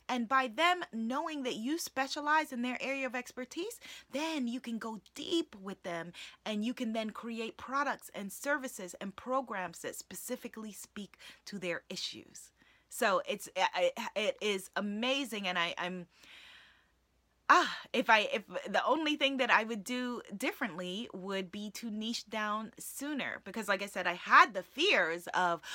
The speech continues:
"Oh no, am I going to be leaving money on the table?" But my specific tribe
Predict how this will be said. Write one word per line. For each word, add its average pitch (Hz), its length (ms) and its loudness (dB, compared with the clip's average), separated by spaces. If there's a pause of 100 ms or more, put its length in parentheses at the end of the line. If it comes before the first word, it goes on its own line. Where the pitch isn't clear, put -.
(260)
"Oh 339 260 8
no, 311 540 6
am 240 180 0
I 320 280 6
going 240 240 -2
to 277 40 -2
be 311 140 0
leaving 247 380 -4
money 262 200 -4
on 294 100 -4
the 311 60 -6
table?" 359 480 -4 (280)
But 277 180 4
my 339 300 6
specific - 760 -4
tribe 175 640 0